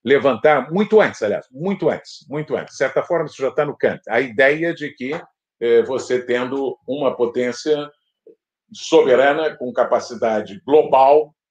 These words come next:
né, de imposição do seu poder, de projeção do seu poder, você teria,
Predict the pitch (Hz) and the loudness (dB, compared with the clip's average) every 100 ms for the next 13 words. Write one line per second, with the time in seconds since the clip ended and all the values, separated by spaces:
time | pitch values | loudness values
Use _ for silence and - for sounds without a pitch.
0 | _ 87 95 95 123 135 135 - 123 139 | _ -14 -14 -12 -14 -16 -14 -12 -8 -4
1 | 123 110 - 139 127 - - 107 104 98 | -4 -4 0 0 0 -4 -2 -2 -4 0
2 | 110 139 160 110 139 151 131 110 156 147 | 2 2 -2 -4 2 2 2 0 0 0
3 | 113 101 107 98 98 107 117 131 127 127 | -2 -6 -6 -6 -4 -2 -2 -4 -10 -10
4 | 123 117 98 98 107 110 | -8 -8 -6 -2 0 -2